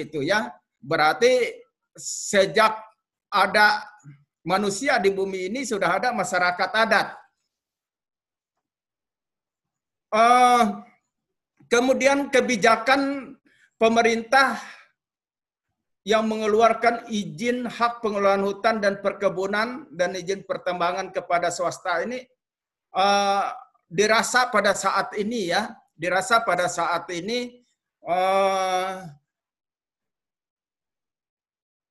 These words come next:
dengan berbagai masyarakat hukum adat, dengan berbagai keterbatasannya,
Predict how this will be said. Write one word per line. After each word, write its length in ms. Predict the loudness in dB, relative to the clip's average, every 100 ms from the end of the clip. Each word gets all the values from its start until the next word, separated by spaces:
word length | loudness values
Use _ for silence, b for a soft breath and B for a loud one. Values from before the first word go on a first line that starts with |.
| _
dengan 560 | 0 2 2 0 -2 -2
berbagai 880 | 0 2 4 2 4 2 4 2 2
masyarakat 640 | -2 0 2 2 2 -2
hukum 320 | -2 -4 -2
adat, 380 | 0 4 2 2
dengan 240 | -4 -4 -4
berbagai 540 | -4 -2 -2 -2 -2
keterbatasannya, 1040 | -4 -4 -2 -2 0 0 0 -2 -2 -4